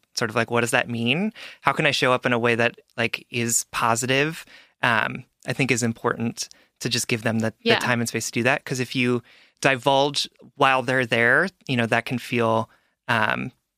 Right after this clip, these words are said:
Speaker 1: like, on the date, that could feel like, oh, I, people don't have the space to react in the way that feels best to them.
Speaker 2: Yeah. And it might sound that Sam and I are advocating for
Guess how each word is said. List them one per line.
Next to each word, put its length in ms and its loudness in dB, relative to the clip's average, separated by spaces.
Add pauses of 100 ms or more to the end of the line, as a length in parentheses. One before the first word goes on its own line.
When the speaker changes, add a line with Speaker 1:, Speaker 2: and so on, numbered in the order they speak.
(1300)
Speaker 1:
like, 220 2
on 220 2
the 100 0
date, 420 -2
that 140 -2
could 140 -6
feel 220 0
like, 280 -2 (100)
oh, 140 2
I, 200 0 (800)
people 220 2
don't 160 0
have 120 0
the 80 -2
space 300 -2
to 80 -2
react 300 0
in 80 -2
the 80 0
way 220 -2
that 200 -4 (200)
feels 360 -4
best 320 -4
to 40 -4
them. 140 2
Speaker 2:
Yeah. 220 2 (340)
And 140 2
it 180 0
might 260 2
sound 240 2
that 140 0
Sam 240 2
and 100 4
I 100 2
are 120 2
advocating 580 -2
for 460 0